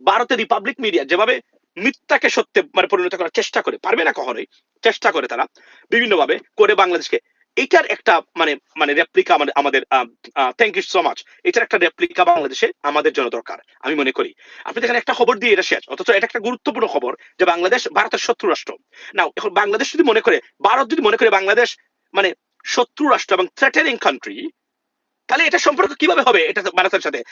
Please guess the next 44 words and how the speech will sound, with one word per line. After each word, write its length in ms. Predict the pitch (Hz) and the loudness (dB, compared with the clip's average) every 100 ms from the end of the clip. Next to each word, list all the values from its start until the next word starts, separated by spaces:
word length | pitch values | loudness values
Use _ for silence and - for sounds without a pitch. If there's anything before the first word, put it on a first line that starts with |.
| - | -10
এটা 180 | 240 302 | -2 2
নিয়ে 120 | 359 302 | 2 2
কথা 180 | 285 | 2
বলা 120 | 277 214 | 2 2
দরকার, 300 | - - 233 | 0 -2 -2
এটা 160 | 262 | 0
নিয়ে 200 | 294 311 - - | 0 0 -2 0
আলোচনা, 440 | 214 240 - 247 | 2 2 2 2
মানে, 380 | 208 - 196 202 - _ _ - | 0 0 0 0 -4 _ _ -8
মানে 140 | 190 170 | -6 -4
প্রোগ্রাম 460 | - 294 339 294 | 0 2 4 2
after 200 | 202 - | 2 0
প্রোগ্রাম 400 | 190 180 143 117 127 _ _ 202 | 0 2 2 -2 -10 _ _ 2
হওয়ার 160 | 190 | 2
দরকার। 320 | 180 147 104 - _ | 2 0 -6 -10 _
কিন্তু 140 | - 220 | 0 2
আপনি 160 | 226 | 2
দেখেন 220 | 226 202 185 _ - | 2 0 -4 _ -6
দুই 140 | 165 | 0
একটা 240 | 247 - 320 | 0 2 2
শব্দ 260 | 277 196 | 2 2
বলেই 280 | 214 190 190 - - | 4 4 2 -2 0
তারা 160 | 208 | 2
এখানে 180 | 196 185 | 4 2
দায়িত্বটা 360 | 165 170 180 - | 2 2 0 2
তারা 160 | 156 | 0
এখানে 300 | 151 - 139 | 0 -4 -4
রেখে 200 | 131 147 | -2 -2
দিয়েছেন। 280 | 127 117 - - _ - | -2 -4 -6 -10 _ 2
That 180 | 294 | 2
is 120 | 339 262 | 2 0
not 160 | 233 226 185 | -2 0 0
a 20 | |
good 120 | 175 - 226 | -2 -2 -2
sign 200 | 214 220 | 0 0
for 160 | 190 156 | 0 2
Bangladesh, 380 | 151 131 139 - | 0 -2 -4 -4
ladies 180 | 156 165 | -8 -6
and 80 | 156 | -4
gentlemen। 260 | 165 147 - - | -2 -4 -8 -6
আমরা 180 | - 240 | 0 2
বারবার 300 | 226 240 269 | 4 4 2
বলছি 280 | 190 - 151 | 0 -2 -8
যে 160 | 156 | -2